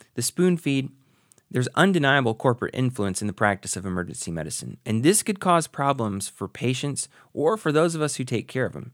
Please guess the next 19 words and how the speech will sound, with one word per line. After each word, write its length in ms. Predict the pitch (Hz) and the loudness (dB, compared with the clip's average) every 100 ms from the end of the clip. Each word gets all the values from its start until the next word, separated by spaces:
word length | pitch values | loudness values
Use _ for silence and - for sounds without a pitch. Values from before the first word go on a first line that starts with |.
| - | -10
We 160 | 113 | -6
really 400 | 117 117 147 160 | -4 2 4 4
need 160 | 170 151 | 2 0
to 80 | 131 | -2
thoughtfully 500 | - 113 - 120 104 | 0 -2 -2 -8 -10
consider 460 | - 95 - 107 | -8 -6 -4 -2
this. 300 | 85 - - - _ _ _ _ _ _ _ - | -4 -8 -16 -20 _ _ _ _ _ _ _ -2
I 180 | 123 143 | 0 0
would 180 | 135 120 | 0 -4
highly 760 | - - 147 160 156 151 147 - _ _ _ | -6 2 4 4 4 0 -2 -8 _ _ _
encourage 480 | 127 120 147 139 120 | -6 -2 2 2 2
you 180 | 120 117 | -2 -4
to 140 | - | -6
post 300 | - 127 127 | -2 0 0
some 120 | 117 | -2
comments 600 | - 123 120 123 123 - - _ _ - | -6 -4 -2 -2 -4 -8 -12 _ _ -2
on 420 | 113 117 117 110 - _ | 4 4 4 0 -8 _
the 140 | - 110 | -6 -4
blog. 460 | 110 107 95 85 | 2 2 2 -2